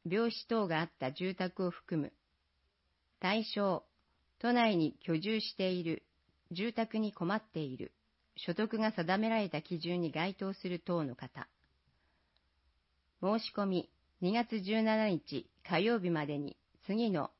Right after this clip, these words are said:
一、二の方法で受付。一、申し込み書に必要事項を記入し、郵送で提出。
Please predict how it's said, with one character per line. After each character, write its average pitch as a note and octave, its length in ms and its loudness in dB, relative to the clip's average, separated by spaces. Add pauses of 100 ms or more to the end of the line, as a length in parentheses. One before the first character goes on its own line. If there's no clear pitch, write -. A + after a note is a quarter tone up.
(240)
一、 E3+ 460 -4 (160)
二 G#3 160 2
の D#3+ 140 4
方 F3 200 4
法 E3+ 240 0
で F3+ 160 0
受 D3 220 -4
付。 - 320 -10 (1300)
一、 F3+ 420 -4 (380)
申 A#3 220 2
し - 120 -10
込 A3 120 0
み A3 100 2
書 A3 160 -2
に D3+ 220 -2 (140)
必 - 260 -6
要 A3 180 2
事 A3 160 -2
項 F3 200 2
を D#3 60 0
記 - 160 -2
入 E3+ 260 4
し、 - 360 -4 (100)
郵 A3 220 0
送 G3+ 240 -2
で F#3+ 120 -2
提 F3 260 0
出。 - 360 -8